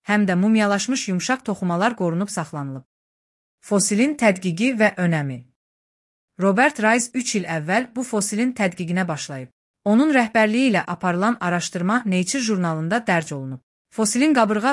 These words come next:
və çiyin quruluşu erkən sürünənlərin nəfəs mexanizminin məməlilər və quşlarla ortaq olduğunu ortaya qoyur. Elizabeth Brainerd isə bu mexanizmin işlədiyini təsdiqləyərək, qabırğa qəfəsi və çiyin quruluşu nəfəs almaq üçün birlikdə işləyir deyib.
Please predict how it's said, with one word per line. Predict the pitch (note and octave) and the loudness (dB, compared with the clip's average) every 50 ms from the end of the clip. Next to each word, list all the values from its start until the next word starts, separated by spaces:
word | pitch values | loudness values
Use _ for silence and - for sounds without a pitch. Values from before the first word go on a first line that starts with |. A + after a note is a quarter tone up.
| A#3+ | 2
və | A3+ G3 | 0 0
çiyin | G3 - A3 A#3+ B3+ A3+ | 0 0 2 2 2 4
quruluşu | G#3+ F#3+ F#3 F3+ E3+ - A#3+ A#3+ - | 2 2 0 -2 -2 -4 -6 -4 -2
erkən | F#3+ F3+ E3+ - B3 C4 C4 | -2 -4 -2 0 0 0 0
sürünənlərin | C4 - A3 G#3 G3+ G3 F#3+ F#3 F#3 F#3 A3 B3 A#3 | 0 -2 -2 0 0 0 0 0 0 0 2 2 2
nəfəs | F#3+ F3+ - B3 B3+ B3+ A3+ | 0 0 0 -2 -2 0 -2
mexanizminin | G3+ F#3+ - G3 F#3+ A3+ A#3 A3 G#3 F#3+ F3+ F3 E3 | -2 -2 -2 -2 0 0 0 0 0 0 0 0 -2
məməlilər | D#3 D3+ D3+ D3 C#3+ D3 F3 A3+ - _ _ _ _ _ _ - | -4 -4 -6 -6 -6 -4 -4 -4 -6 _ _ _ _ _ _ -6
və | F3 E3+ E3 | -6 -4 -4
quşlarla | F3 - - G#3 G#3+ A#3 B3+ B3+ | -4 -4 0 0 2 2 2 0
ortaq | G#3+ F#3+ F3+ - B3 A#3+ G#3+ | 0 -2 -2 -2 -2 -2 0
olduğunu | F#3 E3+ D#3+ D#3+ D#3 F3 G#3 | -2 -2 -2 -2 -2 -4 -4
ortaya | - F3 E3 D#3 - E3+ D#3 D#3 | -4 -4 -8 -6 -6 -6 -6 -6
qoyur. | D3 D3 C3+ C3 B2+ _ _ _ _ _ _ _ - | -6 -8 -10 -10 -12 _ _ _ _ _ _ _ -2
Elizabeth | G#3 G#3 G3+ A3+ A#3 B3 D4+ D#4 - | 0 2 2 2 4 2 0 0 0
Brainerd | A3+ A3 G#3+ A3 C4 C#4 - | 0 2 4 4 2 2 0
isə | A3 - - E3+ D#3 E3 | -4 -4 -4 -4 -2 0
bu | G#3+ A3 | 0 2
mexanizmin | G#3+ F#3+ - G#3+ G3+ G#3 G#3 G3+ A#3 B3 A#3 | 2 2 0 0 0 0 0 2 2 2 0
işlədiyini | G#3 - - F#3+ F3 F#3+ G3 A#3 | 0 0 -2 0 0 0 0 -2
təsdiqləyərək, | A3+ A3 F#3+ F3 - - E3 E3+ E3 D#3+ D#3 D#3 E3+ E3 - _ _ _ - | 0 -2 -4 -4 -4 -6 -6 -4 -4 -4 -4 -4 -6 -8 -12 _ _ _ -2
qabırğa | F3+ F3+ E3 F#3 F#3 G3+ C4 B3+ | -2 0 0 0 0 0 0 0
qəfəsi | B3 G#3 - G#3 G3 - C4+ A3+ | 0 0 -2 -2 -2 -2 -2 -2
və | G3 F3+ | -2 -2
çiyin | - - G#3+ B3 B3 | -2 0 0 2 2
quruluşu | G#3+ G3+ F#3+ F#3 F3+ - - A#3 | 2 0 0 -2 -4 -4 -4 -2
nəfəs | G3+ F3 - A#3+ A#3 A#3 | -2 -2 -2 -2 -4 -2
almaq | G3 F3 E3+ F3+ A3+ A#3 - | -2 -2 0 0 0 -2 -4
üçün | - - A#3 G#3 | -4 -2 0 0
birlikdə | F#3 F3 E3 E3+ - - A#3 G#3+ | 0 0 -4 -4 -6 -6 -6 -6
işləyir | F#3 - - F3 D#3 D3+ D#3 D3+ | -4 -6 -6 -4 -6 -6 -6 -6
deyib. | - D3 C#3 C3 - | -6 -8 -8 -8 -12